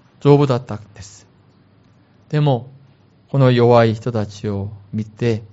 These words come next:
憐れむ心がない。ただ、自分の利益だけを利益だけに、まあ、関心があったと。霊的な病人ということになります。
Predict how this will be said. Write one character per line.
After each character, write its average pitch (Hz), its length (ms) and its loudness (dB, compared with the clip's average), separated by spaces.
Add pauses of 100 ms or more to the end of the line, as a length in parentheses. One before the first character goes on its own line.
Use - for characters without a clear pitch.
(400)
憐 120 280 -4
れ 170 120 -2
む 165 160 -4
心 151 300 -8
が 120 160 -8
な 101 220 -12
い。 - 140 -20 (560)
た - 140 -10
だ、 135 240 0 (320)
自 131 240 -6
分 127 300 -8
の 120 280 -8 (280)
利 131 260 -2
益 185 300 -6
だ 170 160 -6
け 165 240 -8
を 208 260 -4 (760)
利 127 140 -2
益 139 200 -4
だ 131 140 -8
け 123 140 -10
に、 170 280 -4 (180)
ま 113 100 -10
あ、 104 60 -14 (100)
関 196 380 -6
心 156 300 -12
が 110 140 -12
あ 107 40 -14
っ 107 100 -18
た 117 160 -12
と。 - 140 -20 (1700)
霊 131 260 -4
的 151 360 -14
な 127 280 -14 (340)
病 107 300 -4
人 107 240 -6 (320)
と - 80 -10
い 104 40 -8
う 101 40 -10
こ 101 60 -16
と - 100 -16
に 113 60 -16
な 95 80 -18
り - 120 -20
ま - 140 -20
す。 - 260 -20